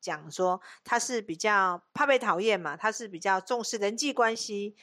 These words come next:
他比较重视做人型的。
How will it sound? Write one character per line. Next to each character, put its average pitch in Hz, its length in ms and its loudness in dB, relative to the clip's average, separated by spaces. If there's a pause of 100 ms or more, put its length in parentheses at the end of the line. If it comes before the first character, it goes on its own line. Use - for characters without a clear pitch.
(240)
他 - 100 -2
比 226 80 0
较 208 120 6
重 226 180 2
视 220 180 -10
做 262 420 4
人 175 200 -2
型 143 340 -6
的。 - 280 -4